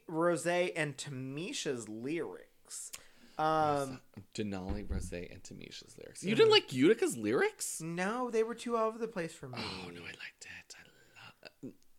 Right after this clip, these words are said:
Speaker 2: Utica's
Speaker 1: They weren't
Speaker 2: probably my
Speaker 1: concise
Speaker 2: favorite
Speaker 1: enough.
Speaker 2: lyrics.
Speaker 1: Oh, really?
Speaker 2: Yeah.
Speaker 1: Okay. Well, I guess I didn't listen to
Speaker 2: And
Speaker 1: them
Speaker 2: Tamisha's
Speaker 1: again,
Speaker 2: were
Speaker 1: but it was
Speaker 2: good, but they weren't, like, show-stopping for me.
Speaker 1: Hey!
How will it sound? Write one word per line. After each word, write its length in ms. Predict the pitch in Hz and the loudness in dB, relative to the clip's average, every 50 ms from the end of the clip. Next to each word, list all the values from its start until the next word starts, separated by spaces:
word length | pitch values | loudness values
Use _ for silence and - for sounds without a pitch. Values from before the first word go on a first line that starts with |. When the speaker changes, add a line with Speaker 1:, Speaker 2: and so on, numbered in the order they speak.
| - | -12
Speaker 2:
Utica's 400 | - 139 113 135 175 214 - - | -6 0 2 2 2 2 6 10
Speaker 1:
They 80 | 208 240 | 12 12
weren't 140 | 240 285 311 | 12 12 10
Speaker 2:
probably 220 | 320 - - 175 165 | 10 10 8 8 8
my 140 | 147 120 | 8 8
Speaker 1:
concise 120 | 113 151 214 226 | 8 8 8 6
Speaker 2:
favorite 180 | 120 120 120 | 6 6 4
Speaker 1:
enough. 120 | - - 107 | 2 2 2
Speaker 2:
lyrics. 480 | 127 107 92 90 - - - - - _ _ _ - | 2 2 0 -4 -8 -12 -14 -14 -14 _ _ _ -6
Speaker 1:
Oh, 160 | - 214 262 233 | -2 -2 -2 -2
really? 540 | 156 151 170 220 226 139 101 90 87 98 101 _ - | -2 -4 -4 -4 -4 -6 -8 -8 -12 -14 -18 _ -14
Speaker 2:
Yeah. 520 | - 82 - 92 98 104 104 101 90 82 - 294 | -8 -6 -6 -4 -4 -4 -4 -4 -6 -10 -12 -12
Speaker 1:
Okay. 260 | 254 - 156 135 131 135 156 - _ _ _ - | -10 -8 -8 -8 -8 -10 -12 -16 _ _ _ -10
Well, 120 | - 170 175 | -6 -2 0
I 120 | 180 180 | 0 0
guess 180 | 180 226 220 - | 0 -2 -4 -6
I 60 | 170 | -8
didn't 200 | 165 156 185 160 | -10 -8 -8 -6
listen 240 | 175 180 - - 190 | -6 -6 -6 -2 -2
to 40 | - | 0
Speaker 2:
And 60 | - | 4
Speaker 1:
them 120 | 160 143 | 4 4
Speaker 2:
Tamisha's 260 | 427 415 370 427 339 | 6 6 6 6 6
Speaker 1:
again, 40 | 165 | 6
Speaker 2:
were 100 | 196 170 | 4 2
Speaker 1:
but 80 | 123 117 | 4 4
it 40 | 113 | 4
was 80 | 113 117 120 113 98 | 6 6 6 6 6
Speaker 2:
good, 140 | 101 101 90 | 4 2 0
but 120 | 107 101 | 0 0
they 120 | - 123 113 | 0 0 0
weren't, 260 | 113 117 107 78 - | 0 0 -4 -4 -4
like, 300 | 95 95 92 87 - - _ - _ _ _ _ _ _ _ _ - _ _ _ _ _ | -4 -2 -2 -4 -6 -8 _ -20 _ _ _ _ _ _ _ _ -20 _ _ _ _ _
show-stopping 840 | - - - - - 110 107 104 - - - - - - 104 90 80 | -10 -8 -4 0 2 2 2 2 0 -2 -4 -4 -6 -6 -10 -12 -10
for 100 | - - 87 | -10 -10 -4
me. 60 | - | 0
Speaker 1:
Hey! 680 | 190 233 262 - - 254 240 440 427 440 415 403 - | 2 4 4 4 4 2 2 4 4 4 4 4 0